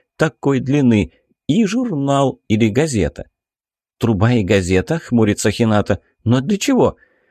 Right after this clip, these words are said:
Берёшь трубу, завёрнутую в газету, и подходишь к мальчику, который тебе нравится. Собираешь энергию ки в точке Дантянь и говоришь ему: «Смотри, полиция!» и пальцем так тычешь.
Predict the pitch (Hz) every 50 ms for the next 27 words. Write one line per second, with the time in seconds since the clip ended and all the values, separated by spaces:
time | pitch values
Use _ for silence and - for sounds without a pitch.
0 | _ _ _ _ _ - 120 110 123 180 208 254 262 226 - - - - 220 220
1 | 208 220 220 208 190 196 180 175 190 190 180 175 160 156 - - 143 131 117 110
2 | 104 101 92 95 110 107 135 185 208 208 - 196 202 - - - 170 170 - -
3 | - 185 185 185 170 156 - _ - 147 139 147 156 147 143 - - - - 139
4 | 117 - 123 123 113 - 131 123 123 123 - 127 110 110 131 147 160 151 135 117
5 | 110 101 90 82 82 - - - - - - _ _ _ _ _ _ - - -
6 | - 131 123 147 180 240 240 233 226 180 170 - - - - 143 147 143 151 170
7 | 175 165 135 120 123 127 117 117 110 - _ - - 160 165 131 - - _ -
8 | 135 123 - - - - 113 107 98 90 110 107 107 98 98 90 78 _ - 147
9 | 160 175 160 131 - - 147 160 165 139 127 165 165 156 165 175 202 202 170 -
10 | - - 110 107 95 78 76 _ _ _ _ - - - - - - 247 254 254
11 | 302 320 302 277 254 _ _ - 196 240 262 277 277 247 247 - - - 180 175
12 | 160 143 - - _ _ - - 190 196 170 _ _ _ _ _ - 190 208 190
13 | 160 135 - - - 147 147 151 - - 151 151 147 _ _ - 143 131 120 -
14 | - 113 101 - - - _